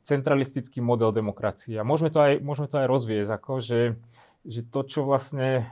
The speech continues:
o, myslím, že tejto vláde sa perfektne podarilo, tak je to, že, že nás presvedčila, že, že nestačí vymeniť ľudí,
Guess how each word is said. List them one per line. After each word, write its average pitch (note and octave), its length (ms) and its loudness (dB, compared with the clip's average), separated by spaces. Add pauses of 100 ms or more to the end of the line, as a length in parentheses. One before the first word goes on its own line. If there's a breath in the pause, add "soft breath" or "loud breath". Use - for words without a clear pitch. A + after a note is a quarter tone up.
o, B2+ 400 2
myslím, C3 240 -6
že C3+ 80 -4 (160)
tejto C#3 240 0
vláde C#3 320 6
sa - 480 -4
perfektne D3 560 -2
podarilo, C#3+ 640 4 (400 loud breath)
tak B2 160 4
je B2+ 160 -2
to, C#3 180 -2 (140)
že, C3 480 2 (240)
že B2+ 160 -10
nás C3+ 320 -4
presvedčila, D3 720 2
že, B2 400 0 (160)
že B2 160 -12
nestačí B2+ 720 -2
vymeniť B2+ 560 -4
ľudí, A#2+ 480 -2